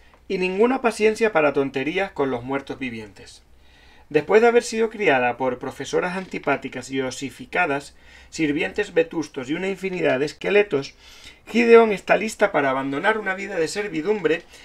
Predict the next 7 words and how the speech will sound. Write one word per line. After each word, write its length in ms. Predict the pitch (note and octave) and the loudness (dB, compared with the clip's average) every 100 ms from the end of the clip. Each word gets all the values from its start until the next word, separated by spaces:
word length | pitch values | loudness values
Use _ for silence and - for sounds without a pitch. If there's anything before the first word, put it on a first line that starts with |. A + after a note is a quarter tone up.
| - - - | -20 -20 -12
y 140 | F#3 G3+ | -4 0
un 260 | B3 G3+ | 0 2
más 220 | G3+ G#3+ | 0 2
allá 300 | E3 D#3+ F3+ | 0 0 -2
como 220 | - C#3+ C#3+ | -2 -2 0
cadáver 480 | D3 E3 E3+ F#3 | 0 0 0 -4
reanimado. 580 | C#3 B2+ A#2 B2+ C#3+ A2+ | -4 -4 -4 -4 -4 -6